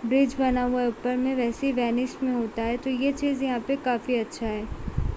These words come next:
फिर Bath and Body Work, यहाँ मैं आ गई हूँ अंदर और मैं यहाँ try कर रही हूँ perfume।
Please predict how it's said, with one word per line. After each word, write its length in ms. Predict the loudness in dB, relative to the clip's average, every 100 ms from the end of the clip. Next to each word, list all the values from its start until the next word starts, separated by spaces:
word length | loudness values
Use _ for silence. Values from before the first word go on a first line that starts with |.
| -2 0 2
फिर 140 | 2
Bath 400 | 2 2 2 2
and 240 | 2 2 4
Body 280 | 2 2 0
Work, 360 | 0 0 0 0
यहाँ 260 | 0 2 2
मैं 140 | 2
आ 160 | 2 0
गई 220 | 0 2
हूँ 120 | 2
अंदर 340 | 2 0 -2 -2
और 180 | -2
मैं 180 | 0 0
यहाँ 180 | 0 0
try 320 | -2 -2 0
कर 220 | 0 0 0
रही 120 | 0
हूँ 80 | -2
perfume। 540 | -2 -2 -2 -2 -2